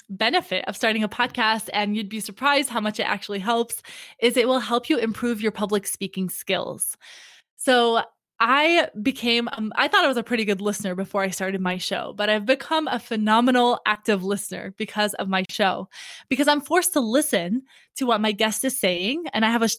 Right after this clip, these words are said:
the type of show that I have guests on. So I'm, I'm forced to listen and actually ask questions that matter. And I think a lot of us tend to fall into this trap of wanting to ask questions, um, or thinking too far ahead that we're missing what someone's saying.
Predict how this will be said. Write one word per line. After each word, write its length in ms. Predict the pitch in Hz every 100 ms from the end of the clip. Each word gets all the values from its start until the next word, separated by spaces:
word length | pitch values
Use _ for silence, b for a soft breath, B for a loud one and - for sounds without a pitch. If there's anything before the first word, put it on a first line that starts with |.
| -
the 80 | 214
type 240 | 208 208
of 60 | 202
show 180 | 196 190
that 220 | 185 -
I 60 | 190
have 220 | 190 185
guests 320 | 190 185 -
on. 280 | 160 175 208 B B B B
So 100 | 269
I'm, 160 | 240 240
I'm 140 | 254
forced 300 | 233 320 320
to 60 | 285
listen 540 | 254 381 - 190 202 -
and 120 | 233
actually 280 | 262 - 381 320
ask 240 | 247 247
questions 560 | - - 220 - 294 277
that 180 | 208 190
matter. 520 | 180 185 185 - 185 _ B B B
And 100 | 262
I 60 | 285
think 160 | 349 359
a 60 |
lot 180 | 285 233
of 80 | 240
us 100 | 240
tend 180 | 247 226
to 60 |
fall 180 | - 214
into 160 | 214 202
this 160 | 196
trap 260 | - 202 -
of 200 | 202 190
wanting 220 | 214 214
to 120 | 233
ask 180 | 202 -
questions, 560 | - - 208 196 196 -
um, 460 | 185 175 185 190 196 -
or 160 | 247
thinking 560 | 240 302 302 302 285 269 B B -
too 160 | 302
far 220 | 294 254 220
ahead 280 | 208 220
that 140 | 208 196
we're 100 | 196
missing 420 | 202 202 233 214
what 120 | 208
someone's 360 | 208 196 190 -
saying. 480 | 185 175 - 185